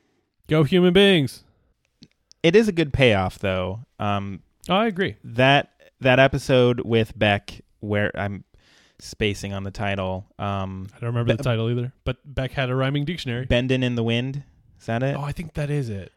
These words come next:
Speaker 2: That's one of my favorite episodes of all time, so obviously I'm really into that payoff.
Speaker 1: So just wait until we can get to that episode, and boy howdy, it'll be great.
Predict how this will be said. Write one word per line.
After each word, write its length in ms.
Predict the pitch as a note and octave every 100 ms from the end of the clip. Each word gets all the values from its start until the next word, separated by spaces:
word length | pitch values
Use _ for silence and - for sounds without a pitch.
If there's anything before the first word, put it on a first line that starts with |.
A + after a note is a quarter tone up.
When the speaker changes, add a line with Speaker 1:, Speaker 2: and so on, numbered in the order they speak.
| _ _ _ _ _ _ _ _ -
Speaker 2:
That's 360 | B2 C#3 D3+
one 160 | C#3+ C3+
of 60 | B2+
my 140 | A#2
favorite 280 | A2+ G#2+ G#2+
episodes 480 | G2+ G#2 G#2+ G2+ G2
of 160 | G2+
all 160 | F#2+ G2
time, 340 | - G#2+ G2+ G2+
so 300 | - G2+ F#2
obviously 600 | A#2+ C#3 A#2 A2 - G#2
I'm 220 | G#2+ A2
really 340 | G#2 G#2+ G2+
into 160 | G2+ G2
that 200 | G2 F#2+
payoff. 580 | - F#2+ F#2 - - _ _
Speaker 1:
So 160 | - C3
just 200 | C#3+ C3+
wait 280 | C#3 G3 D#3
until 180 | -
we 100 | A#2+
can 160 | G#2+ A#2+
get 160 | C#3+ -
to 100 | -
that 280 | C3 D#3 -
episode, 540 | D3+ - - A2 G#2+ - -
and 280 | A#2+ G2+ F#2
boy 220 | C#3 D#3
howdy, 320 | C3 B2 A#2
it'll 120 | A2+
be 140 | G#2+ A2
great. 300 | G#2+ G2 F2